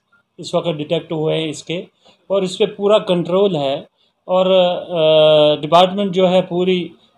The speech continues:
नज़र बनाए रखा है इस पे, और पूरे इस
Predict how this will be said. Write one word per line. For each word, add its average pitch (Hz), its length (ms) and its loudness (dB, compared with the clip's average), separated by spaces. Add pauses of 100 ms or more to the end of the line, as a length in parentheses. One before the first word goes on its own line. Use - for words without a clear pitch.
(140)
नज़र 170 280 0
बनाए 160 340 0
रखा 185 280 -4
है 175 160 0
इस 151 140 -8
पे, 143 300 -8 (460)
और 175 160 -2 (500)
पूरे 180 640 -2
इस 170 260 -8